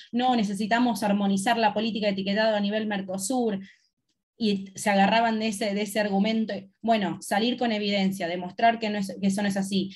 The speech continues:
Y no lo hacíamos solamente desde fic, lo hacíamos desde toda la sociedad civil organizada.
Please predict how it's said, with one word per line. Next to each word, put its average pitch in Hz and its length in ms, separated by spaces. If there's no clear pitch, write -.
Y 208 100
no 240 80
lo 240 80
hacíamos 220 400
solamente 190 400
desde 175 240
fic, 156 240
lo 180 120
hacíamos 233 320
desde 185 220
toda 233 200
la 202 180
sociedad 190 480
civil 202 280
organizada. 180 680